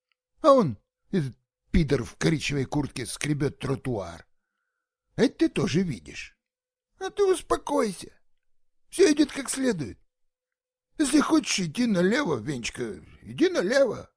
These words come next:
Я тебя не принуждаю ни к чему. Если хочешь идти направо, иди направо". Я пошел направо, чуть покачиваясь от холода и от горя.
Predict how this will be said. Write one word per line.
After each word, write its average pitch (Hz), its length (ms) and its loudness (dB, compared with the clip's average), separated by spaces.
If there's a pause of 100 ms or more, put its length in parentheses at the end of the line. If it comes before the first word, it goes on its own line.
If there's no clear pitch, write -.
(120)
Я 160 140 -6
тебя 196 180 -2
не 208 120 2
принуждаю 214 600 0
ни 226 80 -8
к 185 80 -12
чему. 233 480 -6 (520)
Если - 160 -4
хочешь - 280 -2
идти 135 180 -6
направо, 170 480 0
иди 110 140 -10
направо". 185 540 -6 (2000)
Я 254 100 2
пошел 208 260 -2
направо, 113 580 -6 (420)
чуть - 200 -8
покачиваясь 165 760 -2
от 110 80 -6
холода 156 420 0
и 123 100 2
от 107 140 -6
горя. 101 440 -4